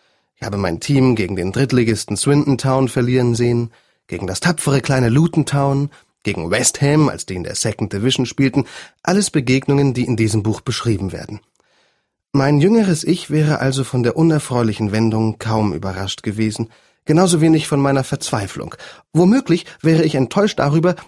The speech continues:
dass im einundzwanzigsten Jahrhundert keine Erfindung, kein Gesetz solche Vorkommnisse verhinderten. Den Elfjährigen, der Arsenal gegen Swindon verlieren sah, hätten allerdings einige Aspekte des Birmingham-Spiels verwundert.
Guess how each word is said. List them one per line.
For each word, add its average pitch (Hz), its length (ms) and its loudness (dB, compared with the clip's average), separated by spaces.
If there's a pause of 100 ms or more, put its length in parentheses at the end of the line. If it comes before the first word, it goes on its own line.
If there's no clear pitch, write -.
dass 135 180 0
im - 200 -2
einundzwanzigsten 180 760 0
Jahrhundert 135 500 0 (200)
keine 127 260 2
Erfindung, 170 460 0
kein 220 200 2
Gesetz 165 440 2 (140)
solche 156 320 0
Vorkommnisse 120 680 -2
verhinderten. - 600 -6 (2250)
Den 160 320 2
Elfjährigen, 151 800 0
der 101 240 -4
Arsenal 131 460 0
gegen 110 220 0
Swindon 139 340 0
verlieren 143 420 2
sah, 139 200 -2 (460)
hätten 175 280 2
allerdings 156 460 2
einige 175 420 0
Aspekte 151 440 -2
des 139 160 -2
Birmingham-Spiels 139 840 0
verwundert. 127 720 0